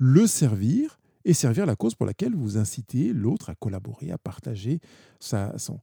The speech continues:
son implication dans un projet qui est le vôtre. Donc c'est vraiment dans une connaissance de vous-même et puis dans une connaissance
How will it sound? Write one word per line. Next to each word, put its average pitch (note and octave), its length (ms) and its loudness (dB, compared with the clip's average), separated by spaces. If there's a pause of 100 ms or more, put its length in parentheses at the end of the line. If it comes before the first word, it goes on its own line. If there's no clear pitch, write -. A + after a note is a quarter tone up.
(100)
son B2+ 220 2
implication D3 600 4
dans B2+ 160 -2
un G#2 60 -2
projet G#2+ 300 -4
qui - 140 -10
est - 60 -10
le G#2+ 80 -8
vôtre. - 320 -16 (1080)
Donc C3+ 140 -4
c'est - 160 -4
vraiment E3 320 2
dans D3 100 2
une A#2 220 -2
connaissance C4 560 0
de F3 100 2
vous-même C3 600 4 (1600)
et B2+ 100 4
puis F3 120 0
dans F#3 100 2
une B2 140 2
connaissance A#2 520 -2